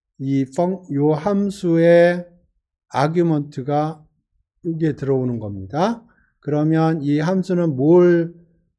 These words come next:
어, 해주냐면 셀프 네임은 네임이고 셀프 메이저는 메이저다.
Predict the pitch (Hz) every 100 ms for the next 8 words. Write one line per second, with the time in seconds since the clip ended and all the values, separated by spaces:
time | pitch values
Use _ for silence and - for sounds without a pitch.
0 | _ _ - 131 135 156 180 185 175 151
1 | 147 151 160 180 165 - 208 214 208 -
2 | 190 175 151 156 160 165 151 123 131 131
3 | 127 151 180 175 185 185 185 175 160 123
4 | 139 139 139 143 123 113 117 113 104 110
5 | 101